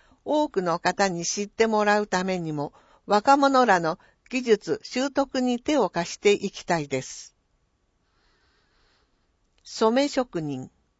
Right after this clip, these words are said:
緩和万線株式会社、杉江修介さん、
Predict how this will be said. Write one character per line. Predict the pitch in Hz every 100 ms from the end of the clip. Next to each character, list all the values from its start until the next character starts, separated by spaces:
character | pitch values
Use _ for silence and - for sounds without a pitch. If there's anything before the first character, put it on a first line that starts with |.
| _ _ _ _ _ _ _ _ _ -
緩 | 269 294
和 | 285 269
万 | 262 240
線 | - 165 156
株 | 180 185 220
式 | - 190
会 | 185 160
社、 | - 139 - _ _ _
杉 | - - 233 254 254
江 | 247
修 | - 277 233
介 | - - 143
さ | -
ん、 | 127